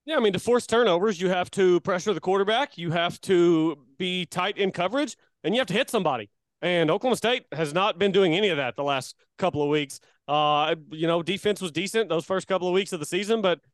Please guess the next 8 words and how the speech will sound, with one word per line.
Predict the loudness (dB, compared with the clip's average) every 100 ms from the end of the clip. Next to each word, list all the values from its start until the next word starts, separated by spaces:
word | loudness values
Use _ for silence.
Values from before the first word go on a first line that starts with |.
| -6
in | -2
hindsight, | 0 0 0 0
those | 0
were | -2 -6 -6
really, | -4 -2 -4 -6 _ _
really | -14 -6 0 2 2 2
bad | 0 2
offenses | 0 0 -4 -10 -10 -14